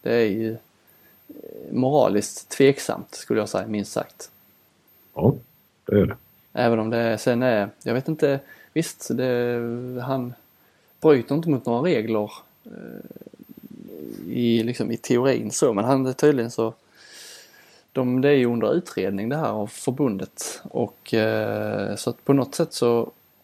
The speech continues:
Speaker 1: skulle de ju kunna straffas. Jag vet inte hur, vad det skulle leda till om, om Apelgren skulle bli avstängd eller om, eh, Elfsborg, ja, tappar poäng, det betyder ju ingenting, men de kanske får en reprimand.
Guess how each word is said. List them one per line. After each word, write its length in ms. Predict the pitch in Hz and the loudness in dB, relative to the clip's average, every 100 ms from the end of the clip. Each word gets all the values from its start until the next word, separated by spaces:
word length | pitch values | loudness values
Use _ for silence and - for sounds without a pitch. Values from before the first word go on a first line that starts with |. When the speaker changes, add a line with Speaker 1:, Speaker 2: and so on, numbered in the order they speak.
| _ - | _ -12
Speaker 1:
skulle 360 | - 170 147 | 0 2 4
de 180 | 92 101 | 2 0
ju 60 | 127 | 0
kunna 220 | 202 147 | -2 0
straffas. 420 | - 165 - 95 | 2 2 0 0
Jag 40 | |
vet 120 | 113 123 | 0 2
inte 160 | 120 | 0
hur, 120 | 120 | 0
vad 140 | 120 131 | 2 0
det 60 | |
skulle 220 | - 110 104 | 0 0 0
leda 260 | 101 107 | 0 -2
till 240 | - 113 110 | -4 -4 -4
om, 260 | 107 113 | -6 -8
om 260 | 117 120 113 120 | -8 -6 -2 2
Apelgren 440 | 131 127 113 104 | 2 2 0 -2
skulle 260 | 107 113 107 | -2 -4 -2
bli 400 | 113 107 104 104 | 2 2 2 0
avstängd 580 | 104 107 - 107 107 101 | 0 0 -2 -6 -4 -4
eller 240 | 104 110 | -4 -2
om, 300 | 107 110 107 | -2 -2 -2
eh, 600 | 107 107 110 117 117 117 | -4 -4 -4 -6 -6 -4
Elfsborg, 540 | 110 110 110 104 104 117 - _ - | -4 -2 -2 -2 -4 -8 -14 _ -12
ja, 120 | - - | -12 -2
tappar 260 | 123 - | 0 0
poäng, 440 | 113 123 110 117 120 120 123 | 2 2 2 -2 -6 -4 -4
det 60 | |
betyder 400 | 127 139 120 123 | -4 0 2 2
ju 60 | 127 | 0
ingenting, 440 | 120 - 123 113 | -2 -2 -4 -2
men 240 | 113 113 120 _ - - - - - - - | -4 -6 -8 _ -20 -20 -18 -18 -20 -18 -10
de 80 | 135 | 0
kanske 260 | 127 123 | 2 4
får 160 | 151 127 | 4 4
en 120 | 123 | 4
reprimand. 640 | 127 120 135 156 - 143 | 2 4 0 0 -4 -12